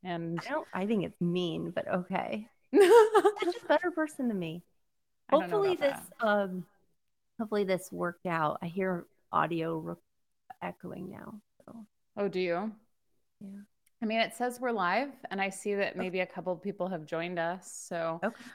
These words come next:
Speaker 1: um, and if anyone's there and wants to, like, float out a topic for future episodes, we're certainly open to that. Um, yeah, as we always are.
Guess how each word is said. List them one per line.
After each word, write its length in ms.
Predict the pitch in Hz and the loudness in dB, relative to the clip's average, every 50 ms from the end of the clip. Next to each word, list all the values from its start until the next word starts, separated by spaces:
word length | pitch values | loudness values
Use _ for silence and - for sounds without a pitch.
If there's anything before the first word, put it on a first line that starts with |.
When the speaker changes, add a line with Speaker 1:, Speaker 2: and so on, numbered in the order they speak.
| - - | -8 -2
Speaker 1:
um, 580 | 190 190 190 180 180 175 170 175 170 170 175 - _ _ _ _ _ _ _ _ _ - | 0 2 4 4 4 2 0 -2 -4 -8 -8 -12 _ _ _ _ _ _ _ _ _ 0
and 140 | 247 254 277 | 0 2 2
if 100 | 262 254 | 4 2
anyone's 480 | 262 285 302 311 320 311 302 269 - | 2 2 2 0 2 2 0 0 0
there 340 | 240 233 247 254 269 262 254 | -2 0 2 2 4 2 2
and 160 | - 214 220 | 2 0 -2
wants 340 | 214 220 220 214 - - - | -2 -2 -2 -4 -6 -12 -10
to, 200 | - 220 208 202 | -4 -2 0 2
like, 200 | 196 185 175 175 - | 2 0 0 -2 -6
float 300 | - - 214 208 208 202 | -8 -2 0 2 4 4
out 160 | 196 190 190 | 4 4 4
a 100 | 185 175 | 2 -2
topic 640 | - - - - 202 202 202 220 202 208 208 208 208 - - - - | -4 -10 0 2 2 2 4 4 4 4 4 2 -2 -8 -20 -16 -6
for 160 | - 180 175 | -4 -4 -4
future 420 | - - 160 160 165 - - - - - | -4 -8 -10 -10 -10 -10 -14 -12 -12 -12
episodes, 580 | - - 233 233 - - 208 202 196 185 - - | -10 -10 -12 -10 -6 -4 -4 -4 -4 -6 -8 -12
we're 80 | 180 175 | -12 -10
certainly 600 | - - - 202 190 - 190 180 180 185 - - | -10 -10 -8 -8 -8 -6 -6 -8 -8 -8 -8 -8
open 520 | - 180 165 - 180 175 170 165 165 170 156 - | -8 -8 -6 -6 -8 -8 -6 -6 -8 -8 -10 -12
to 140 | - 170 | -18 -10
that. 440 | 165 202 214 214 208 202 196 - - _ _ _ - - - - - - _ _ _ - | -6 -2 -2 0 0 0 0 -2 -6 _ _ _ -20 -20 -20 -20 -20 -20 _ _ _ -10
Um, 640 | 180 175 170 170 170 160 175 180 175 180 - 160 - _ _ _ _ - - _ _ _ _ - - - _ _ _ _ _ _ _ _ _ _ _ _ _ _ _ _ _ _ | -8 -6 -6 -6 -8 -8 -8 -10 -10 -12 -14 -16 -20 _ _ _ _ -20 -20 _ _ _ _ -20 -20 -20 _ _ _ _ _ _ _ _ _ _ _ _ _ _ _ _ _ _
yeah, 180 | 196 180 160 147 - - - | -4 -2 -2 -2 -2 -8 -12
as 160 | 180 170 - | -14 -12 -10
we 120 | 170 165 160 | -8 -8 -8
always 300 | 151 151 160 160 156 165 | -6 -8 -8 -10 -8 -8
are. 220 | 175 196 196 - | -6 -6 -6 -8